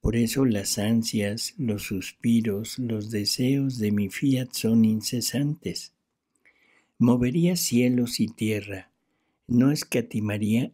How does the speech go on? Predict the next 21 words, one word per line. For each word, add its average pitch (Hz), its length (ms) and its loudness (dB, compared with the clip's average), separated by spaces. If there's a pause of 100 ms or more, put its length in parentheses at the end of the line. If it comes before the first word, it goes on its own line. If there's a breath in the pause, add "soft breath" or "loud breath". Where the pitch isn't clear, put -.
nada 113 680 2 (340)
con 104 200 -2
tal 131 320 -2
que - 140 -2
la 107 140 -2
criatura 131 640 0
viviera 117 560 2
unida 127 500 2
con 104 320 -2
él 98 300 -6 (600 soft breath)
y 113 120 4
fuera 113 340 2
poseedora 113 800 0
de 120 120 0
sus 107 280 -4
mismos 104 520 -4
bienes". 90 640 -8 (1600 soft breath)
E-, - 260 0
en 160 200 6
una 190 180 6
palabra, 98 580 -2